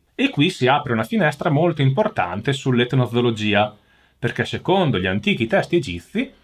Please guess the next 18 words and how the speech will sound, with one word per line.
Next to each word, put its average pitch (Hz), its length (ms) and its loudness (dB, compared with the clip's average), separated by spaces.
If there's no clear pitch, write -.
i 107 80 -4
coccodrilli 123 520 0
del 110 180 2
Nilo 208 400 2
erano 135 320 2
di 110 160 0
due 190 200 0
differenti 165 600 0
tipologie, 131 920 -2
quelli 113 260 0
grandi 113 520 0
e 117 140 2
aggressivi 117 720 -2
e 117 140 -2
quelli 101 320 0
piccoli 170 560 -2
e 165 80 -2
mansueti. 90 720 -6